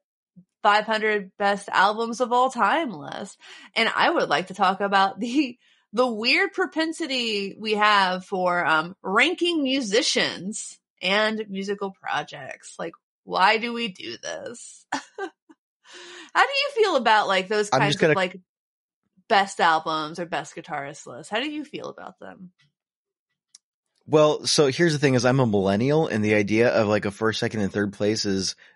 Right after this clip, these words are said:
Speaker 2: nonsense because everyone should just get a participation trophy. I, why is that not good enough for these people? Um, yeah.
Speaker 1: I don't think
Speaker 2: No,
Speaker 1: it's the
Speaker 2: on a serious
Speaker 1: musicians who
Speaker 2: note.
Speaker 1: are asking for ranked to be ranked. I don't think it's the musicians that are asking
Speaker 2: Right.
Speaker 1: to be ranked.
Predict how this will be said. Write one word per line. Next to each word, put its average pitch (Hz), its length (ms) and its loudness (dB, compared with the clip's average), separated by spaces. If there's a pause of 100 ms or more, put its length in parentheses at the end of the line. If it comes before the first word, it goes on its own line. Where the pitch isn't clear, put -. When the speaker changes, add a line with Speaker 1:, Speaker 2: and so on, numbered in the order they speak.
Speaker 2:
nonsense 101 580 0
because 98 440 -2 (100)
everyone 160 340 4
should 147 140 -2
just 151 140 0
get 151 140 2
a 147 40 2
participation 147 640 -4
trophy. 82 400 -8 (1900)
I, 139 120 4 (180)
why 143 260 4
is 147 80 2
that 151 160 4
not 151 160 2
good 160 140 0
enough 147 200 -2
for 98 140 -4
these 90 160 -6
people? - 360 -10 (460)
Um, 95 640 -2 (680)
yeah. - 140 -14 (520)
Speaker 1:
I 208 100 -6
don't 247 100 0
think 214 100 -2
Speaker 2:
No, - 40 -2
Speaker 1:
it's - 80 -6
the 233 60 -4
Speaker 2:
on 240 60 -2
a 226 40 -4
serious 214 100 -6
Speaker 1:
musicians 233 300 -2
who 233 60 -2
Speaker 2:
note. 226 60 2
Speaker 1:
are 202 40 4
asking 196 480 0
for 180 180 -4
ranked 151 420 -6
to - 80 -20 (360)
be 147 120 -8
ranked. - 360 -6
I - 80 -8
don't - 100 -8
think 170 140 -8
it's 440 100 0
the 165 60 -14
musicians 156 320 -8
that 156 100 -14
are 139 60 -10
asking 127 360 -12
Speaker 2:
Right. 135 200 4
Speaker 1:
to 110 80 -2
be - 60 -6
ranked. - 180 -18